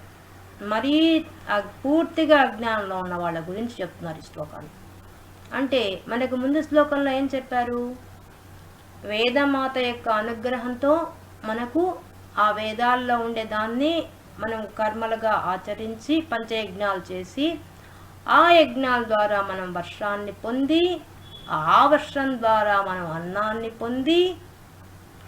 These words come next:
అన్నం ద్వారా మళ్ళీ జీవులు పుట్టి జీవులు మళ్ళీ కర్మలు చేసి ఈ, ఈ యొక్క సర్కిల్ తిరుగుతూ ఉంటుంది. ఇది మనం జరుగుతున్న విషయం, కర్మయోగులు చేసే పని.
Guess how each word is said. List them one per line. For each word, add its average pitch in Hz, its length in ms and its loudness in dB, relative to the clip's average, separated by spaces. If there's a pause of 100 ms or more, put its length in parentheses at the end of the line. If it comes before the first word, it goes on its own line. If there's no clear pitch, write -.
(300)
అన్నం 311 460 2
ద్వారా 285 320 6
మళ్ళీ 226 260 -2
జీవులు 214 500 -8
పుట్టి 277 640 0 (1160)
జీవులు 349 380 6
మళ్ళీ 311 480 4 (1080)
కర్మలు 254 500 0
చేసి 208 300 -8 (160)
ఈ, 240 260 -6
ఈ 240 80 -6
యొక్క 214 500 0
సర్కిల్ 240 580 -4 (100)
తిరుగుతూ 247 340 -4
ఉంటుంది. 175 380 -8 (1300)
ఇది 269 140 0
మనం 262 280 2
జరుగుతున్న 220 480 -4
విషయం, 185 420 -10 (140)
కర్మయోగులు 240 840 -2
చేసే 202 220 -10
పని. 175 260 -10